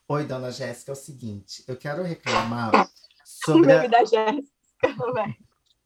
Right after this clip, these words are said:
Speaker 2: Já acabou. Vai.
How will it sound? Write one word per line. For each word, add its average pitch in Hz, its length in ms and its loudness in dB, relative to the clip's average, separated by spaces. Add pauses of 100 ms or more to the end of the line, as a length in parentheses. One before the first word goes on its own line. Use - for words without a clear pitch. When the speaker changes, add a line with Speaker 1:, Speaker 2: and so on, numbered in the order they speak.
(440)
Speaker 2:
Já 240 200 4
acabou. 208 440 2 (1900)
Vai. 180 380 6